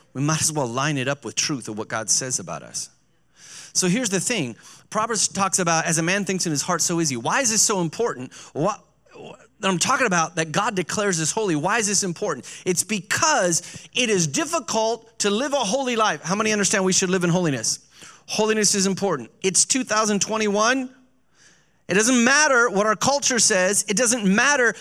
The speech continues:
how many ways they want to distort truth and, and try to overturn God's laws and water down the word of God. God is, has always been holy, is holy, will forever be holy, and we are called to holiness.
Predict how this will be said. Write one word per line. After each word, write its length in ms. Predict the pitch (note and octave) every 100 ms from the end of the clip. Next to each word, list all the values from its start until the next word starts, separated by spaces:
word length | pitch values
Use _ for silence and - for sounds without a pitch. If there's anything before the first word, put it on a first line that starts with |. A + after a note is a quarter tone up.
| -
how 220 | - C4+
many 280 | C4+ C4 B3+
ways 520 | F#3+ E3+ B3+ C#4 B3+
they 100 | A3+
want 260 | A#3 A#3 A3+
to 60 | G3
distort 680 | F3 _ _ - C4 C4+
truth 760 | - B3 A#3+ A#3+ - - - -
and, 260 | G3 G3 F#3+
and 220 | G3 F#3+
try 220 | - A#3+
to 100 | G#3+ G3+
overturn 720 | A#3+ B3+ B3 - A#3+ A3+ F3
God's 420 | G3 G#3+ G3+ F3
laws 640 | F#3 G#3+ A#3 C4+ C#4+ - - - -
and 180 | - G3
water 300 | F3 C4 C#4+
down 240 | C4 A#3+ A#3+
the 80 |
word 240 | G#3 G3+ F#3
of 100 | D3+
God. 380 | F3+ E3 F3+ G3 - -
God 300 | D3+ B3 B3+
is, 340 | G3 - - -
has 200 | - G#3
always 360 | A3 C#4 D4+ F#3
been 160 | A3
holy, 260 | F#3+ G#3+ G#3+
is 260 | A3+ D4 A3
holy, 260 | G3 A3+
will 160 | G#3+ G3+
forever 420 | - A#3+ D4 C#4
be 140 | A3 G3+
holy, 360 | G3+ G3+ G3+ - -
and 140 | F3+
we 80 | G#3+
are 80 | G#3
called 240 | - G#3+
to 80 | -
holiness. 640 | G3+ G#3 C#3+ A2 - -